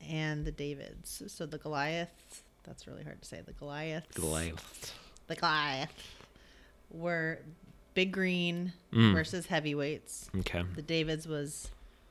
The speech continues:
Speaker 1: Rookie of the Year versus Little Giants.
Speaker 2: Mm. So let's just,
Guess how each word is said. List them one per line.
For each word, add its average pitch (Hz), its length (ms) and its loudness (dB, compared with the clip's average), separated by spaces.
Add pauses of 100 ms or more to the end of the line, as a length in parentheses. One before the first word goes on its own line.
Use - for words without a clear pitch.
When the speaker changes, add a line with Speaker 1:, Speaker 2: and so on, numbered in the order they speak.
(120)
Speaker 1:
Rookie 170 300 -6
of 156 100 -4
the 160 80 -2
Year 147 240 0
versus 135 320 -6
Little 135 200 -6
Giants. 65 580 -10
Speaker 2:
Mm. 90 280 2 (420)
So 113 200 8
let's 117 260 8
just, - 340 6